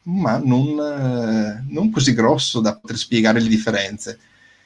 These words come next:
E adesso ha abbracciato gli studi sul microbioma e non li ha più, non li ha più lasciati, fondamentalmente, perché si è reso conto che gemelli che hanno stili di vita diversi hanno un microbioma molto, molto diversi,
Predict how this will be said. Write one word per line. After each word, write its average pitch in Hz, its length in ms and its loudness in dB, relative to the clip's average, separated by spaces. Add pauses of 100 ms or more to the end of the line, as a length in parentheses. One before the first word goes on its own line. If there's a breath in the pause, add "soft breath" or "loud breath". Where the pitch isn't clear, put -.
(540 soft breath)
E 156 120 2
adesso 139 380 4
ha 104 380 2
abbracciato 110 460 2
gli 107 80 2
studi 127 180 2
sul 113 120 2
microbioma 127 480 2
e - 20 0
non 123 80 2
li 104 80 2
ha - 20 -4
più, 110 120 -2
non 101 340 -6
li 101 60 -10
ha - 40 -16
più - 80 -16
lasciati, 101 460 -8
fondamentalmente, 104 840 -8
perché 104 300 -8
si - 100 -2
è 120 60 2
reso 120 180 2
conto 120 520 0 (920 soft breath)
che 127 380 2
gemelli 110 560 6
che 110 140 0
hanno 110 200 4
stili 117 220 0
di 110 80 6
vita 110 140 6
diversi 135 500 0
hanno 120 140 2
un 113 80 4
microbioma 117 360 0
molto, 147 680 4
molto 107 260 0
diversi, 104 580 -4